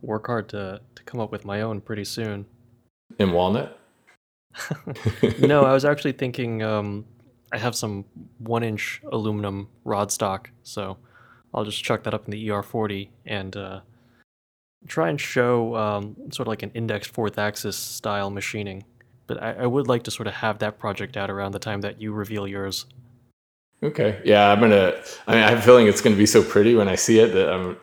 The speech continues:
Speaker 2: <laughs> it's actually set up to be carved up, right? To put something like a Mighty Bite clamp in, or, or just my, my go-to fixturing, which is, uh, interpolate some holes, thread mill 'em, and then bolt the stock to, uh,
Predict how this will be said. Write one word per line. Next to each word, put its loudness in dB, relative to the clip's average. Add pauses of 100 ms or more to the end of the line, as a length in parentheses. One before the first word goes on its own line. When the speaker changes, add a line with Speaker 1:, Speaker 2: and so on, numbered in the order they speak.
Speaker 2:
<laughs> -10
it's -2
actually 8
set 8
up 6
to 0
be -2 (120)
carved 6
up, 4
right? 2
To -2
put -6
something -2
like -2
a -4
Mighty 0
Bite -4
clamp -6
in, -4
or, -4
or 0
just -2 (560)
my, -2
my -2
go-to -2
fixturing, -2
which -6
is, -8 (120)
uh, 2
interpolate 4
some -2
holes, -2 (100)
thread -2
mill 0
'em, -6
and -6
then -8
bolt -4
the -8
stock -6 (240)
to, -10
uh, -6